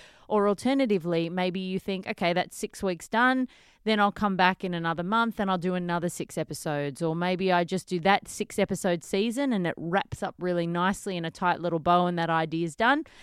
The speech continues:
And then I can go on to one of my other ideas. So don't set yourself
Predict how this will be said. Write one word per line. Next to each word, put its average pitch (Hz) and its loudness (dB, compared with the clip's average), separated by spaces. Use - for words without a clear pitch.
And 220 2
then 233 2
I 226 2
can 220 -6
go 202 6
on 202 0
to 214 -2
one 196 2
of 202 2
my 202 2
other 214 2
ideas. 147 -2
So 240 4
don't 254 4
set - -2
yourself 175 0